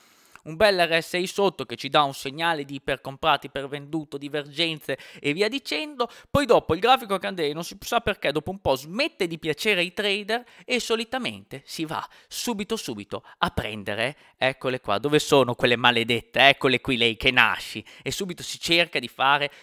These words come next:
così. Solitamente i grafici partono in questo modo. Un trader prima parte così, dice, "Vabbè, così vedrai che riuscirò a trovare il momento giusto." In realtà in questo caso c'è solo confusione,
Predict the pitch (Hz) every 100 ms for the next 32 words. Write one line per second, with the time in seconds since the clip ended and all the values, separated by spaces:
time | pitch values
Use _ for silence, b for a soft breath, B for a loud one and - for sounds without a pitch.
0 | B 214 202 110 - 208 233 254 240 -
1 | 185 185 175 - 190 190 196 165 156 147
2 | 147 131 156 143 160 175 151 202 185 -
3 | 143 165 190 135 123 127 139 135 - B
4 | B B - 202 170 170 139 135 151 139
5 | 131 165 - 175 113 110 113 123 123 147
6 | 160 156 151 - B - 147 147 156 160
7 | 143 131 104 - 147 185 165 123 131 _
8 | _ _ _ _ _ _ - - 143 170
9 | 120 120 - 143 110 110 104 101 120 -
10 | - -